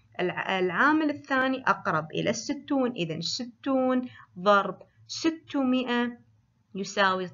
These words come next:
طالع كم صفر؟ انظر، ثلاثة أصفار، ستة ضرب ستة، ستة وثلاثون.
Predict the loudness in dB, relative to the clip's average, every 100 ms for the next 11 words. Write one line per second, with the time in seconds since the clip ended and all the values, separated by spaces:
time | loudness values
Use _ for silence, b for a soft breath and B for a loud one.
0 | 0 0 0 -2 -6 -6 -2 0 -2 b
1 | b b -10 -6 2 2 2 -2 -12 -4
2 | 0 0 -2 -6 -8 -2 0 0 -2 -10
3 | -6 -2 -2 -2 -6 -8 -6 -8 -8 -4
4 | -4 -2 -2 -2 -4 -6